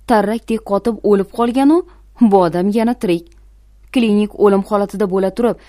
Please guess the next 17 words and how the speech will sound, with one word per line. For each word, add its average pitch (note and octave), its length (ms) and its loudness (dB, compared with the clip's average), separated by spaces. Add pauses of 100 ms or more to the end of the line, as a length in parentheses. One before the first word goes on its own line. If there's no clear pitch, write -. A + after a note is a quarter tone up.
(140)
yana G3+ 260 2
tegirmondan G3+ 720 0
butun F#3+ 240 -4
chiqqanini F3+ 440 -2
ayting." G#3 360 -2 (1600)
"Muqimxonovga B3 760 0
o'xshaganlar F#3+ 680 -2 (420)
osonlikcha G#3+ 540 -2
jon F3+ 280 0
bermaydi", D#3+ 560 -4 (1400)
dedi D3+ 300 -8
Subot. - 380 -12 (1200)
"Agar G3+ 300 0
ular G3+ 320 -2 (180)
sal A3 320 -2
narsaga F#3 400 -4
o'laversa, F#3 600 -2